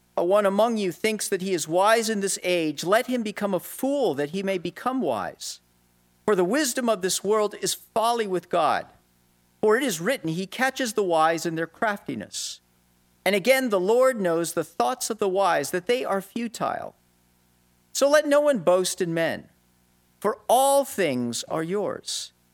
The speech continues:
whether Paul or Apollos or Cephas or the world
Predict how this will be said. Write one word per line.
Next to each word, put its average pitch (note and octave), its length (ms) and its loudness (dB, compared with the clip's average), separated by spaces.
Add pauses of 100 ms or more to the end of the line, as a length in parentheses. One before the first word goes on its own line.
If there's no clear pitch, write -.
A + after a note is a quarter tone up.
(260)
whether F#3+ 240 4
Paul B3 760 2
or D3 140 2
Apollos A3 880 0 (200)
or - 80 -10
Cephas - 720 -2 (320)
or F3+ 120 0
the D#3+ 100 0
world C4 640 6